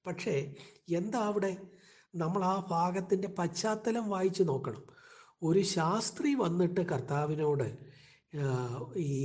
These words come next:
തിരുവഴുത്തിലെ, തിരുവഴുത്തെന്നപ്പോൾ പറയുമ്പോൾ പഴയ നിയമം മാത്രമാണ് ഉള്ളത്, പുതിയ നിയമം വന്നിട്ടില്ല. പഴയ നിയമത്തിലെ ഏറ്റവും പ്രധാന കൽപ്പന ഏതാണെന്ന് ചോദിക്കുമ്പോൾ കർത്താവ് അവിടെ മർക്കോസ് പന്ത്രണ്ട് ഇരുപത്തൊൻപതിൽ എടുത്ത് ഉദ്ധരിക്കുന്നത്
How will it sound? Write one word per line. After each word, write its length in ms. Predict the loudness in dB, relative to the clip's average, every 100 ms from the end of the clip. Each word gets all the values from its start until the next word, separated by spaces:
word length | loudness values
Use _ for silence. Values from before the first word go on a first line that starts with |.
| -4 -8 -8
തിരുവഴുത്തിലെ, 640 | -4 0 0 0 0 -2 -2 -4
തിരുവഴുത്തെന്നപ്പോൾ 800 | -4 0 0 0 -2 -2 -2 -2 0
പറയുമ്പോൾ 560 | 0 2 0 0 -2 -4 -12 -20 -20 _
പഴയ 300 | -2 2 4
നിയമം 340 | 4 4 2 2
മാത്രമാണ് 520 | 0 -2 -2 0 0
ഉള്ളത്, 320 | 0 0 -2 -6 -16 -20 _ 2
പുതിയ 180 | 6 8
നിയമം 300 | 6 2 0
വന്നിട്ടില്ല. 480 | 0 0 0 0 -4 -8 -16 -20 -20 _ -4
പഴയ 280 | 2 4 4
നിയമത്തിലെ 480 | 4 4 2 2 4
ഏറ്റവും 360 | 2 6 6 6
പ്രധാന 340 | 2 -2 0 0
കൽപ്പന 380 | 0 0 0 2 2
ഏതാണെന്ന് 500 | 0 0 0 2 2
ചോദിക്കുമ്പോൾ 720 | 2 0 0 2 0 2 -2 -4 -12 -20 -20 -20 -8
കർത്താവ് 480 | -4 -2 0 2 2
അവിടെ 300 | 2 0 -2 -6 -12 -20 -20 -8
മർക്കോസ് 420 | -2 0 0 -2 -2
പന്ത്രണ്ട് 440 | -4 -2 0 2
ഇരുപത്തൊൻപതിൽ 640 | 2 2 0 0 0 2 2
എടുത്ത് 320 | 2 2 0 0
ഉദ്ധരിക്കുന്നത് 920 | 0 4 4 4 2 2 2 0